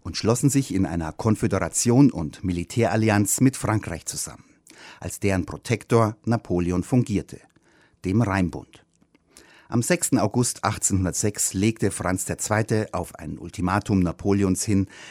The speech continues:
die deutsche Kaiserwürde nieder und entband die Reichsstände von ihren Pflichten gegenüber dem Reich. Bis achtzehnhundertacht schlossen sich weitere zwanzig Staaten dem Rheinbund an.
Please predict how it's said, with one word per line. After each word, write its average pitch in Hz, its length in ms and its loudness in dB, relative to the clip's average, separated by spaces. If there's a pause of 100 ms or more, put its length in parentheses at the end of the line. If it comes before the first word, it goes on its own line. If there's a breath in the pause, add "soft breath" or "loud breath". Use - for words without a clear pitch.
(140 loud breath)
die 170 120 -4
deutsche 82 380 -2
Kaiserwürde 92 640 -2
nieder 104 400 4 (260 loud breath)
und - 200 -6
entband 98 580 -2
die 85 80 -4
Reichsstände 95 640 0
von 90 180 -4
ihren 87 220 -2
Pflichten 104 480 -2
gegenüber 98 420 -2
dem 117 200 2
Reich. - 400 -12 (1040 loud breath)
Bis 165 180 0
achtzehnhundertacht 110 840 2
schlossen 101 340 0
sich 92 240 -6
weitere 104 400 0
zwanzig 90 500 -4
Staaten 87 460 -2
dem 107 200 2
Rheinbund 87 500 -2
an. - 240 -16